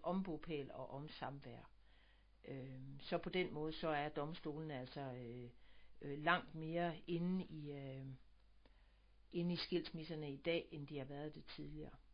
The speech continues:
Cirka hver tredje barn i Danmark oplever, at forældre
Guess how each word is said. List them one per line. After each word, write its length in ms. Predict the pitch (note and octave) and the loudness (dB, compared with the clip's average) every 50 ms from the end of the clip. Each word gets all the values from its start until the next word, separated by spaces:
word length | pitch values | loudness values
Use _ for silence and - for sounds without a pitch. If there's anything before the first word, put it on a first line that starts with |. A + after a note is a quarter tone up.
| - - - - - - - - - - - - - - - - | -16 -14 -14 -12 -12 -12 -14 -14 -14 -14 -16 -16 -18 -18 -20 -16
Cirka 320 | - - A#3 A#3+ A#3+ A3 | 2 8 10 10 10 10
hver 120 | G3 E3 D#3+ | 8 4 4
tredje 300 | - - G3+ F#3+ G3 G3+ | 2 2 2 4 4 4
barn 260 | F#3+ F3+ F3 D#3+ D3 | 4 4 2 2 2
i 40 | C#3+ | 0
Danmark 380 | C3+ D#3 E3 F3 F3+ F3+ F3 - - | 0 0 0 0 0 -2 -2 -4 -2
oplever, 420 | - F3 E3+ - F3+ E3 D#3+ D3+ C#3+ | 0 0 0 0 0 0 2 0 0
at 260 | - - D3+ D3 - | 0 -2 -2 -4 -4
forældre 460 | - - D#3 D3+ D#3+ E3+ E3+ C3+ C#3 | -4 -2 2 2 2 2 0 -2 -6